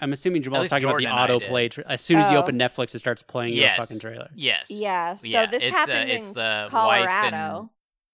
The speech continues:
Speaker 2: and, oh.
Speaker 3: In Frederick, Colorado in twenty eighteen. Do you know anything about this shit?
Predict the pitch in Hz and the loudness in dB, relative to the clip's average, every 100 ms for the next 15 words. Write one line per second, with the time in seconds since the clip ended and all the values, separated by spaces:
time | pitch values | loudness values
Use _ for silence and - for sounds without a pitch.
0 | _ _ _ _ _ - 101 160 185 170 | _ _ _ _ _ -20 -18 -18 -20 -20
1 | 143 120 - 196 214 220 240 - 214 196 | -20 -16 -12 -4 -2 -2 -6 -6 -4 -2
2 | 185 180 175 160 165 175 - 180 175 165 | -2 -4 -4 -6 -8 -10 -12 -12 -10 -12
3 | - 196 175 156 170 220 220 233 240 247 | -14 -14 -12 -14 -12 -8 -4 -4 -6 -8
4 | 240 190 170 190 214 233 - 220 233 | -6 -4 -4 -6 -8 -8 -10 -8 -8